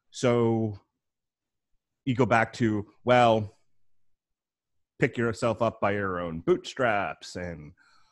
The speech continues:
uh, "I did it, why can't you?" You also did it under entirely different circumstances in a different world.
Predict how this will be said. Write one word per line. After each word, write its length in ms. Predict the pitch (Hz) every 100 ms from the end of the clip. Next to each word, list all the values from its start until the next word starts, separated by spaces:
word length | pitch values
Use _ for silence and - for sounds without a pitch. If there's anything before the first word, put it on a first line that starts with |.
| _ -
uh, 320 | 98 92 85 80 113
"I 200 | 113 110
did 220 | 110 107
it, 120 | -
why 160 | 92 92
can't 440 | - 101 95 -
you?" 320 | 180 143 120 _ _ _
You 280 | 143 139 127 _
also 340 | 127 139 - 185
did 240 | 135 139
it 140 | 135 131
under 480 | 123 123 117 117 113 - 110
entirely 720 | 107 - 135 127 127 127 113 -
different 440 | 110 - 107 95
circumstances 800 | - 104 107 98 101 92 - 95 104
in 120 | 98
a 140 | 87 -
different 400 | 101 - 92 85
world. 460 | 90 80 67 _